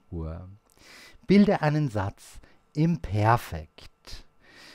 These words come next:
Genau, Meltem, super, du hast es ganz toll aufgeschrieben. Bilde einen Satz im Perfekt.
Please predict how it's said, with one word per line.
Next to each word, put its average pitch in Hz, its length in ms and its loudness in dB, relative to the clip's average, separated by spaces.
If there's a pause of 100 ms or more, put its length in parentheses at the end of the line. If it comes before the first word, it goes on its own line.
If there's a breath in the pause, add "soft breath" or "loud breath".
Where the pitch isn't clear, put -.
(160 loud breath)
Genau, 98 300 -2
Meltem, 92 480 -4
super, 87 680 -6
du 101 160 -8
hast 98 220 -8
es - 140 -18
ganz 90 340 -8
toll 85 320 -6
aufgeschrieben. 85 920 -14 (1120 loud breath)
Bilde 185 380 6
einen 147 240 2
Satz 95 380 -8
im 135 220 -2
Perfekt. 107 920 -4